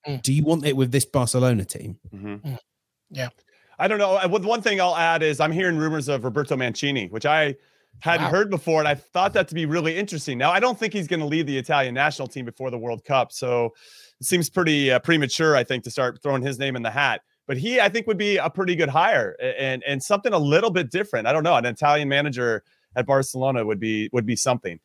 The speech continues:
Speaker 3: So,
Speaker 1: Yeah.
Speaker 3: so I'm kinda curious as to what this is gonna look like, but I fear that Barcelona, just because of how the last few seasons have go-,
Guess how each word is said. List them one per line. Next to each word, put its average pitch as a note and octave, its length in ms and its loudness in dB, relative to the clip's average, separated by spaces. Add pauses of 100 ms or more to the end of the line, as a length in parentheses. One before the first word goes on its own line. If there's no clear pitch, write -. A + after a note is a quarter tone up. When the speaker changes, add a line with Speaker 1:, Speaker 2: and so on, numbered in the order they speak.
(160)
Speaker 3:
So, F3 220 0
Speaker 1:
Yeah. F3 60 2
Speaker 3:
so F3 300 2
I'm E3+ 120 2
kinda G3 220 0
curious F3+ 440 2
as D3+ 300 2
to C#3+ 360 -2 (600)
what F3+ 180 0
this F3+ 160 -4
is D#3 60 -6
gonna D#3+ 160 2
look E3 240 2
like, C#3 220 2 (220)
but E3+ 300 0 (300)
I E3+ 100 2
fear A3+ 360 -2
that G3 140 0
Barcelona, F#3+ 600 0
just E3 220 -8
because F3+ 240 -4
of E3 80 -4
how E3 140 2
the D#3+ 80 -2
last D#3+ 280 2
few D#3+ 100 -8
seasons D#3 340 -8
have B2 120 -8
go-, D#3+ 260 0